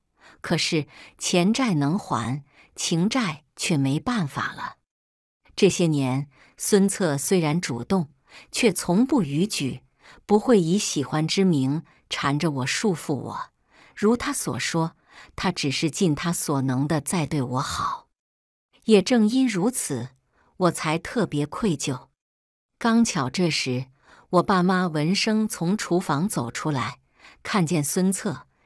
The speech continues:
也都愣了一下。“小策呀，快进来。”我妈最先回过神来，朝着孙策招招手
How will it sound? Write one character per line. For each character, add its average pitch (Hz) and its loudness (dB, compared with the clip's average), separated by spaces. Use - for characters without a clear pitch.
也 175 2
都 170 0
愣 214 2
了 139 0
一 123 -6
下。 - -6
“小 160 -2
策 262 -2
呀， 135 -4
快 - -4
进 220 -2
来。” 135 -6
我 185 4
妈 196 4
最 262 0
先 214 -2
回 170 0
过 202 0
神 139 -2
来， 131 -4
朝 170 2
着 180 2
孙 208 0
策 196 -2
招 170 -2
招 190 0
手 - -6